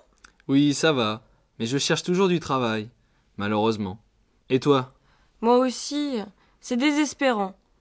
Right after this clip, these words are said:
Speaker 2: Je me demande parfois à quoi ça sert de faire des études aujourd'hui.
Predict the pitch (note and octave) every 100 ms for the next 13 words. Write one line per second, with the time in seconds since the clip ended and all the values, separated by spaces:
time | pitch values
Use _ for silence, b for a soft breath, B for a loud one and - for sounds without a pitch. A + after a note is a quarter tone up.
0 | _ - A3 B3+ B3+ C#4 C4+ D4+ C#4+ -
1 | E4 D#4 D4 C#4 C4 - C4+ C4 A3 A3+
2 | G#3+ G3+ G#3 - A3+ G3 F3 E3+ D#3+ -
3 | -